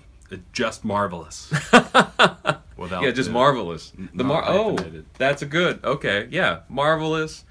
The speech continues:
Speaker 2: We're making this up on camera. Might as well be live.
Speaker 1: <laughs>
Speaker 2: So we, we can't wait to have you along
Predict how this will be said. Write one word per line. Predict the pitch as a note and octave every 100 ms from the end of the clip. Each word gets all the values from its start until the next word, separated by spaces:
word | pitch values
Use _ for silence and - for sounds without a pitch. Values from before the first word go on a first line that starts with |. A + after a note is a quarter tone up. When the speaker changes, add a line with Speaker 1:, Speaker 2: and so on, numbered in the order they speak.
| -
Speaker 2:
We're | A#2
making | A#2+ A#2+
this | A#2 A#2
up | F#2+
on | G2+
camera. | F#2+ F2+ D2+ C#2+ - -
Might | F#3+ - F#3+
as | F#3+
well | G#3
be | G2+
live. | F#2 D#2+ D#2
Speaker 1:
<laughs> | - - -
Speaker 2:
So | D3+ C#3
we, | A2 B2+ B2
we | -
can't | B2 C#3+ B2+
wait | C3+
to | B2
have | A#2 A2+
you | A#2+ B2+
along | A2+ A#2 A2+ A2